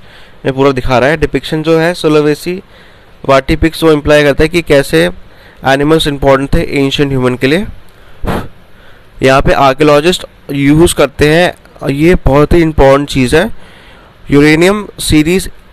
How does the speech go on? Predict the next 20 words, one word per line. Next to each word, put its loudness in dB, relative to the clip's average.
isotope 2
analysis, 0
जिसमें -4
क्या 0
होता 2
है 0
कि -4
calcium 0
carbide 0
को 4
आप 2
deposit 2
जो 2
है 0
वो -6
form -2
naturally -2
होता 0
है 0
cave -2